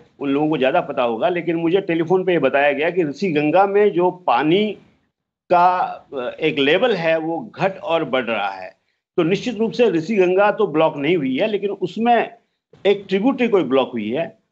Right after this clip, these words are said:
और, अ, gradient हाई था। कल जो tributary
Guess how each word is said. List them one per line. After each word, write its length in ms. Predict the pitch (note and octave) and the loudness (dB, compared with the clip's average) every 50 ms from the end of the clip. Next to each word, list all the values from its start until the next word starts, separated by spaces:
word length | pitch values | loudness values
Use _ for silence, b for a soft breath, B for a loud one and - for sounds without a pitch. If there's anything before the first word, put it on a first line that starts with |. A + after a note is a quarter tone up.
| _ _ _ | _ _ _
और, 260 | C3+ B2 C3 C3+ C3+ | 0 2 2 2 2
अ, 300 | C#3 C3+ C3 C3 B2+ G#2+ - - - _ - - - _ _ B2 | 2 2 2 0 -2 -4 -6 -10 -16 _ -20 -20 -20 _ _ -14
gradient 480 | A2 G#2 C3 C3+ D3 D#3+ F3+ F3+ - - | -4 0 0 2 2 2 0 -2 -2 -4
हाई 260 | - C#3 E3 F#3 F#3 | -2 0 0 0 0
था। 280 | F#3 F3 E3 F3+ F#3 | 0 0 0 0 0
कल 260 | F3+ F3+ - D3+ C#3 C3+ | -2 -2 -4 -4 -2 -2
जो 300 | C3 C#3+ C#3+ C#3 C#3+ C#3+ | -4 -4 -4 -4 -4 -6
tributary 720 | C#3+ - - C#3+ C3 B2 C#3+ - - - E3 D3+ C#3 | -8 -8 -6 -4 -2 -2 -2 -2 0 0 0 0 0